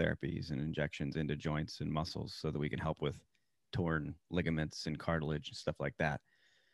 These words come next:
Um, I also have a nonprofit organization called the Got Your Back Foundation. Uh, so anybody out there listening can check it out at the G Y B foundation dot org.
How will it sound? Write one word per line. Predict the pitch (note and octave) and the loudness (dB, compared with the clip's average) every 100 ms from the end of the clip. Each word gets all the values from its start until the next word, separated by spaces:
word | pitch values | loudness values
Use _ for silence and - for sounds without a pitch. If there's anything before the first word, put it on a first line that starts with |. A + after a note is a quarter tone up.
| _ _ - | _ _ 2
Um, | G#2 G2+ G2 G2 | 6 8 8 8
I | G#2+ | 10
also | A2+ A#2+ | 10 10
have | A2+ G#2+ | 10 10
a | |
nonprofit | G2 G#2+ A2+ - G#2 F2+ F#2 - | 10 10 10 10 10 10 4 4
organization | G2 F#2 F#2 F2+ F2 G#2 | 4 6 6 6 6 4
called | G2 G2 | 8 8
the | F2+ | 8
Got | F#2 F#2 D#2+ | 8 6 6
Your | F2+ | 6
Back | F2+ - | 6 6
Foundation. | G2+ F#2+ F2+ E2+ F2 G#2+ B2 - _ _ _ _ E2 | 6 6 8 6 6 6 4 2 _ _ _ _ 0
Uh, | E2 D#2+ | 2 2
so | - | 4
anybody | F#2+ F2+ F#2 F2 | 6 8 8 8
out | E2+ | 8
there | - F#2 | 8 8
listening | F2+ F2+ G2+ A#2 | 6 6 8 8
can | A#2+ F#2+ | 8 6
check | E2 F#2 F2 | 8 6 8
it | F2+ | 8
out | F2+ | 8
at | F2 - | 6 4
the | F#2 F2+ | 6 6
G | E2+ F#2 | 8 8
Y | F2 F2+ | 10 8
B | F2 F#2 F2 | 8 6 4
foundation | - F2 E2+ F2 F2 F2 E2 | 4 6 8 6 6 2 4
dot | D#2+ - | 4 4
org. | E2 E2 G#2 - | 4 6 4 0